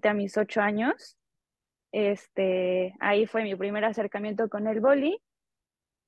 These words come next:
y por, no sé, va-, por varias razones se nos complicó como estar yendo a donde estábamos yendo,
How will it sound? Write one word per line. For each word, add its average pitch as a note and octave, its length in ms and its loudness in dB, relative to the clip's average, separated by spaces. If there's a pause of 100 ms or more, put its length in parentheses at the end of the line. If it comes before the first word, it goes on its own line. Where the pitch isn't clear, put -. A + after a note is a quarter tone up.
(100)
y A#3+ 420 2
por, A3+ 460 2 (260)
no A#3 180 -6
sé, A3+ 180 -4
va-, G#3 120 -2
por G#3+ 220 -2
varias A#3 260 2
razones A#3 520 -4
se A3+ 60 -4
nos G3+ 160 -8
complicó F#3+ 480 0
como F#3 460 0
estar G3 320 0
yendo G3 220 -4
a G3 80 2
donde F3+ 180 -6
estábamos F#3+ 460 0
yendo, G#3 300 -4